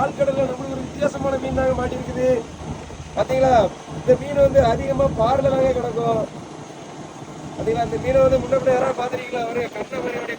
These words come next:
கோணிக்காம விட்டுட்டு இருக்கு பாருங்க. பாத்தீங்களா, உயிரோட இருக்குதுங்க. இவன் வந்து கிளாத்தில ஒரு வகை தாங்க. இவனை வந்து பன்னி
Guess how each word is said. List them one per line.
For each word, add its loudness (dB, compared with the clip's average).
கோணிக்காம -8
விட்டுட்டு -10
இருக்கு -12
பாருங்க. -8
பாத்தீங்களா, -12
உயிரோட -6
இருக்குதுங்க. 2
இவன் 12
வந்து 8
கிளாத்தில 10
ஒரு 10
வகை 6
தாங்க. 6
இவனை 6
வந்து 8
பன்னி 6